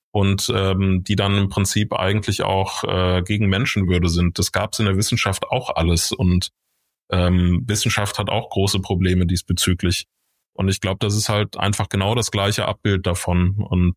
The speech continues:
dass man eigentlich immer nur versuchen kann, irgendwie bei einer Betrachtung, was ist, äh, möglichst für uns alle gut,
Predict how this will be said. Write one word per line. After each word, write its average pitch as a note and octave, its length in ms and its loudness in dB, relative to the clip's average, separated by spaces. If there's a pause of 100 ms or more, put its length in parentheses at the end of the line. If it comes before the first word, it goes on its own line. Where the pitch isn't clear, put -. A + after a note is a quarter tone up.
(140)
dass G2 200 -2
man F#2 380 0 (520)
eigentlich A#2 400 -2
immer G#2+ 140 2
nur A2 120 2
versuchen A2+ 440 2
kann, A2 360 0
irgendwie G#2 600 2
bei G2 140 0
einer G2 120 2
Betrachtung, G#2+ 640 0
was G2 180 0
ist, - 480 0
äh, F#2 480 0
möglichst A2+ 640 0
für G#2 280 0
uns F#2+ 180 0
alle G2+ 280 0
gut, G#2 360 0